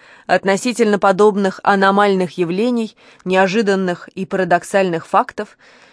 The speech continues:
не укладывающихся в обычные представления людей, шел на руку спиритам.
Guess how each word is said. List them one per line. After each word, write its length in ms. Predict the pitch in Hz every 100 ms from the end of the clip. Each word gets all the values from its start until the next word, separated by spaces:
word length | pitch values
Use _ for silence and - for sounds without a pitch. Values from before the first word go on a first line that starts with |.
| _
не 160 | 208 233
укладывающихся 880 | 220 233 233 208 220 190 220 - 196
в 60 |
обычные 460 | 208 202 - 202 185
представления 760 | 185 - - 190 196 196 196
людей, 480 | 185 180 180 185 180 _ _ _
шел 360 | - - 240 208
на 260 | 180 196
руку 400 | 240 220 - 202 _ -
спиритам. 760 | - - 185 180 180 160 156